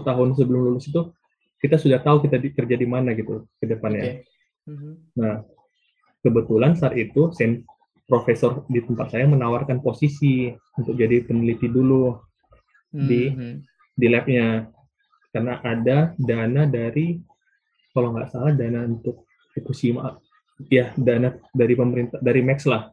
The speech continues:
Speaker 1: Kementerian
Speaker 2: Hmm. Pendidikan
Speaker 1: max.
Speaker 2: teknologi, ya?
Speaker 1: Pen-, ya, pe-, pe-, pendidikan teknologi untuk Fukushima, riset tentang Fukushima.
Speaker 2: Oke.
Speaker 1: Jadi, karena ada dana itu, jadi sensei, profesor menawarkan posisi gitu
Speaker 2: Oke.
Speaker 1: untuk di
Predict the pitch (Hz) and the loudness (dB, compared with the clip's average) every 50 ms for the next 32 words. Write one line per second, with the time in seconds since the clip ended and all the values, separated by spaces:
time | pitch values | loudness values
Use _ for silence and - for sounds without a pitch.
0 | _ _ - 127 123 120 117 120 120 120 120 120 123 - 135 131 - _ _ _ | _ _ -2 0 0 0 2 2 4 4 4 2 0 -4 -8 -14 -20 _ _ _
1 | _ _ _ _ _ _ _ _ _ _ - 139 135 127 135 131 131 143 135 139 | _ _ _ _ _ _ _ _ _ _ -4 0 0 2 0 0 0 -2 -2 -2
2 | 135 131 - 139 135 135 135 139 139 123 117 131 131 127 131 - - _ _ _ | -4 -4 -6 -4 -6 -6 -4 -6 -6 -2 0 2 2 2 0 -4 -10 _ _ _
3 | _ - 131 131 117 110 110 - - _ _ _ _ _ - 143 - - - - | _ 2 4 4 4 2 -2 -8 -14 _ _ _ _ _ -2 -2 -2 -2 -6 -10
4 | - - - - - 123 123 123 117 123 117 120 135 127 123 120 123 135 147 - | -10 -10 -6 -4 -2 0 0 0 0 0 -2 -2 0 0 0 2 2 2 2 2
5 | 135 120 113 147 147 143 - - _ _ _ _ - 123 - - 131 120 - 123 | 0 0 2 2 0 0 -2 -10 _ _ _ _ -8 -8 -4 -4 -4 -2 0 -2
6 | 117 123 123 123 117 113 - 123 120 117 120 113 110 113 120 - 113 - 117 107 | 0 0 0 -2 -2 -2 -4 -6 -4 -4 -4 -6 -6 -6 -10 -10 -8 -6 -4 -2
7 | 110 113 131 170 - - - - - - - - 151 - - - - - 117 113 | 0 0 0 0 0 -4 -10 -20 -20 -16 -16 -14 -14 -14 -16 -12 0 2 4 4
8 | 120 135 151 170 170 175 - - _ _ _ _ _ _ _ - 120 120 127 113 | 6 6 4 4 2 0 -6 -14 _ _ _ _ _ _ _ -2 -2 0 0 -2
9 | 113 120 110 113 110 117 113 110 110 - 139 135 120 123 139 143 143 143 120 117 | -2 0 0 0 0 0 0 0 0 2 2 2 2 2 2 0 0 0 -2 -4
10 | 113 - 147 143 151 151 151 156 - - _ _ _ _ _ _ _ _ _ 117 | 0 2 4 4 4 4 0 -2 -8 -14 _ _ _ _ _ _ _ _ _ -12
11 | 107 123 117 - 143 139 135 123 117 113 113 113 - 120 113 113 - 120 - - | -10 -10 -4 0 0 2 2 0 0 -2 -2 -4 -4 -6 -6 -2 -2 -2 0 0
12 | 123 113 - - 127 123 117 - 113 107 101 110 113 - - _ _ _ _ - | -2 0 0 0 2 2 2 2 2 2 2 0 -4 -8 -16 _ _ _ _ -12
13 | 269 226 - - - 120 113 113 107 110 113 110 - | -10 -10 -6 -4 -6 -4 -2 -2 -2 -4 -4 -8 -12